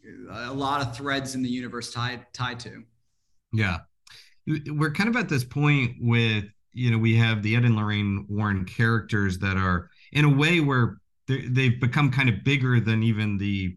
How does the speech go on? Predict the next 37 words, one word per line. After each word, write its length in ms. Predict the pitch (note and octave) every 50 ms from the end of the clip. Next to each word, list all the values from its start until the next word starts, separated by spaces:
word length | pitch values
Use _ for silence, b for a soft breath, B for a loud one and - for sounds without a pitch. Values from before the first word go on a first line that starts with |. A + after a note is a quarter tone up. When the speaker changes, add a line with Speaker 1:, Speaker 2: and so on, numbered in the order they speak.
| - _
Speaker 2:
the 80 | G2
factual, 680 | F#2+ - C#3+ C#3+ C#3 B2+ - - C3+ A#2+ G#2+ G2+ F#2+ F#2
the 200 | F2+ G2 G2 F#2
real 180 | F#2 A2+ A2+ G#2
life 280 | A2 B2 B2+ B2 B2
characters. 640 | - A#2 G#2 G2 G2 G2 - G#2 G2+ G2 F#2+ F#2 - -
And 220 | G#2+ G#2+ G#2+ A2
now 360 | A2+ A2+ A#2 A#2+ A#2 A2+ A2+
with 220 | G#2+ G2+ G#2 G2+ G2+
the 120 | A2 A2 G#2+
Nun 300 | A2 A#2 A#2+ A#2+ A#2+ A#2
universe 540 | A#2 A2+ A2 F#2+ G2+ G#2+ G#2+ G#2+ F#2+ -
and 100 | E2 E2
Annabelle 380 | F#2 A2 A2+ A2 G2 A2 G#2 G2
and 80 | G2 G2
everything, 280 | F2+ G2 G2+ F#2 F2+ B B B B B B B _ _ -
it, 280 | B2 B2 B2 B2 - B2+
it's 140 | B2+ A#2+ -
growing 460 | - C3+ C#3+ D#3 D#3+ D#3 D3+ C3+ A#2
so 200 | A#2+ - C#3 C#3
many 180 | C3+ B2+ A#2+ A#2
different 380 | F#2+ A2+ A2 - A2 F#2 -
tendrils. 680 | - - C3 C#3 C#3+ C3+ A#2 A2 G2 F#2 F2+ F2 E2+ - b b b b b b _ _ _ _ _ _ _ _ _ _ _ _ -
And 160 | B2+ C3 C#3+
then 140 | D#3+ F3 F3
within 260 | D#3+ D3+ D3 C#3+ C#3
this 220 | C#3 D3 D3+ D3
film, 240 | - C#3+ C#3+ C#3 C3+
you 180 | B2+ A#2+ A#2 -
also 320 | B2+ B2+ B2+ B2 - B2 A2
kind 200 | - B2+ A#2+ A#2
of 60 | A#2
create 300 | - B2+ A#2 G#2+ G2 -
this 200 | G#2 G2 - -
timeline 800 | - - E3 E3+ F3+ E3 D3+ B2+ A2+ G2+ G2 F#2+ F#2 F2+ F2+ F2+
of, 260 | F2+ F2+ F2+ F2 E2+ - - - - -
um, 500 | G2 F#2+ F#2 F#2 F2+ F2+ F2 E2+ -